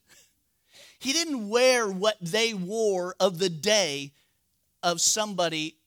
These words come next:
that was important. He just had on faded glory jeans. Those of you who shop at that particular store know what I'm talking about.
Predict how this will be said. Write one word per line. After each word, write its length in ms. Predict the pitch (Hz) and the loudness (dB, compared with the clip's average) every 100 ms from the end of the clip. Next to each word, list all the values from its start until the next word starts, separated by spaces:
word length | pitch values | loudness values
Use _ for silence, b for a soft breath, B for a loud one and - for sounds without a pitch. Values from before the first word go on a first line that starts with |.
| - | -8
that 160 | 160 | -8
was 160 | 156 156 | -8 -10
important. 680 | 170 - 208 208 123 123 _ _ _ _ _ _ _ _ _ _ - | -12 -8 -8 -8 -14 -20 _ _ _ _ _ _ _ _ _ _ -8
He 240 | - 254 | -2 -2
just 480 | 185 254 262 392 - | 0 0 2 2 2
had 260 | 339 214 | 0 0
on 220 | 220 220 214 | 2 0 -2
faded 540 | - 214 214 220 202 | -4 -2 -2 -4 -8
glory 440 | 185 220 220 220 | -8 -4 -4 -6
jeans. 720 | 208 226 254 240 165 127 - - _ _ _ _ _ _ _ _ _ _ _ _ _ _ _ _ | -8 -10 -10 -10 -10 -8 -10 -12 _ _ _ _ _ _ _ _ _ _ _ _ _ _ _ _
Those 260 | 139 143 | -10 -8
of 60 | 147 | -8
you 180 | 143 160 | -6 -6
who 180 | 170 196 | -6 -8
shop 420 | - 165 151 - | -6 -4 -4 -8
at 80 | 135 | -8
that 280 | 139 156 | -6 -8
particular 420 | - 185 135 147 180 | -14 -16 -14 -12 -10
store 380 | - 151 147 | -10 -10 -10
know 200 | 147 135 | -8 -8
what 140 | 127 131 | -8 -10
I'm 100 | 147 | -12
talking 380 | - 320 - 180 | -14 -16 -14 -14
about. 280 | 101 95 | -14 -18